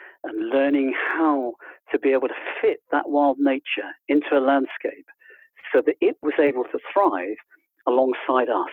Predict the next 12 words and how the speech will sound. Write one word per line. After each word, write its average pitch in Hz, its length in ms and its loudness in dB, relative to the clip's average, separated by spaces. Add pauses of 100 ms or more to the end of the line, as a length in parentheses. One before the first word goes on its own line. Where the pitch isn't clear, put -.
(1080)
And 113 100 -6
when 107 140 2
you 104 80 2
look - 160 2
at - 80 -2
what 98 180 2 (360)
happens 156 280 2
in 147 320 4 (220)
Britain 196 340 0
and 190 140 -4
in 110 180 -6
Europe, 151 360 2